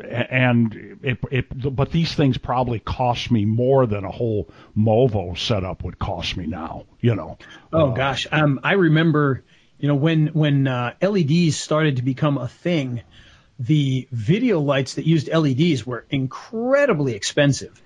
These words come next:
Speaker 2: You could
Speaker 1: Mm-hmm.
Speaker 2: buy one. There was a company called Light Panels, L I T E, and they, my goodness, you'd get the light panels to, uh, use as video lights, and they were, like, twelve, fourteen, fifteen hundred dollars for one.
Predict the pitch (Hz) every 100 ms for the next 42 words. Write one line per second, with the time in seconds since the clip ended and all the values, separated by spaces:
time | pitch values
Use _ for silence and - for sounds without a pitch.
0 | - 110 117 190 160 151 147 143 127 135
1 | 135 127 175 185 139 143 123 135 175 -
2 | 127 101 95 - 151 143 - 160 147 151
3 | 123 - - - - - 151 147 139 135
4 | 127 _ - 135 127 180 214 208 165 123
5 | - 147 156 147 156 139 113 - 165 147
6 | 151 143 135 165 - 151 139 131 - 139
7 | 127 127 - - - - 151 170 135 110
8 | 156 170 139 139 131 - 139 135 190 196
9 | 127 110 - 151 143 139 - 147 139 156
10 | 139 - 156 156 135 147 135 127 131 139
11 | 123 117 107 135 131 101